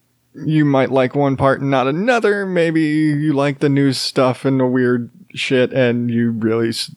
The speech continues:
think the stuff like this where it's just me talking, you're just like, "Shut the fuck up." Or you're one of those people that likes the weird stories and like, "I don't care about dumb people in the news or what podcast you're listening to.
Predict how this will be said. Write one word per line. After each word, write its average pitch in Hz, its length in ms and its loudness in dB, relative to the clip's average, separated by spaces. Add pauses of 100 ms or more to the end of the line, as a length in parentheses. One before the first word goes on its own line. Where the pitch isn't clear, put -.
think 113 300 -2
the 143 160 2
stuff - 400 -2
like 196 280 0
this 269 280 -2
where 208 200 0
it's 196 160 -2
just - 300 -4
me 196 120 -4
talking, 190 560 -2 (460)
you're 160 160 2
just 156 340 -2
like, 147 180 -4
"Shut - 320 -6
the 147 100 -6 (140)
fuck - 280 -2
up." - 280 0 (340)
Or 269 180 2
you're 262 140 0
one 226 120 2
of 214 60 -4
those 208 160 2
people 208 280 -2
that 180 120 0
likes 180 440 -4
the 151 120 -2
weird 135 380 2
stories 127 500 0
and 131 100 0
like, 180 160 0
"I 277 240 4
don't 247 280 0
care 240 260 2
about 196 340 0
dumb 190 280 2
people 185 440 0
in 180 140 0
the 160 80 0
news 175 480 2
or 156 80 2
what 170 260 0
podcast 165 600 -2
you're 165 160 2
listening 151 440 0
to. 151 320 0